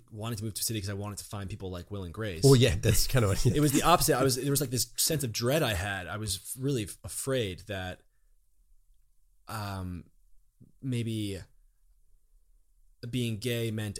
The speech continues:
Speaker 1: acting just this one certain way and sounding this one certain way and liking this one set of things, all of which, by the way, are fine. And the older I get, the more comfortable I am around, like, like,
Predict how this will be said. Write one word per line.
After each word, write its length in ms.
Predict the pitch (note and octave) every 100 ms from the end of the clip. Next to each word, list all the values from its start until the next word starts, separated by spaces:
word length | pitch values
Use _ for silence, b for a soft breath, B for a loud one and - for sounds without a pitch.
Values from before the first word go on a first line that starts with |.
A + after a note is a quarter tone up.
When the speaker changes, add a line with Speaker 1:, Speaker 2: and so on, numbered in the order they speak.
| -
Speaker 1:
acting 560 | G#2 - G2+ G2 F#2+ - -
just 200 | G2 F#2+
this 160 | -
one 180 | G#2+ A2
certain 320 | - F#2 F#2+ - _ _ B2
way 480 | D#3 D#3 D3+ C3 -
and 360 | G#2+ G2+ F#2+ F2
sounding 460 | - - C3+ C#3 C#3
this 160 | C3+ C3+
one 160 | C3
certain 340 | B2 C3 A#2+ B2
way 440 | B2+ B2 B2 A#2
and 160 | G2 F#2+
liking 380 | B2 C3+ C3+
this 180 | A#2 -
one 240 | A2+ A#2 A2
set 320 | - - G#2
of 80 | -
things, 320 | D3 C#3 A#2+
all 240 | - F#3
of 80 | D#3+
which, 140 | A#2+
by 80 | A#2+
the 80 | A2+
way, 100 | G#2+
are 100 | -
fine. 440 | - C#3+ A#2+ G2
And 120 | G2 A2
the 40 |
older 220 | C3 B2+
I 60 | A2
get, 200 | A#2+ B2
the 60 |
more 120 | G#2 G2
comfortable 400 | - C#3 A2 G2+
I 120 | G#2
am 260 | A#2+ G2+ b b -
around, 500 | G#2+ C#3+ D3 A#2+ G2+ b b -
like, 280 | G#2+ - - -
like, 120 | -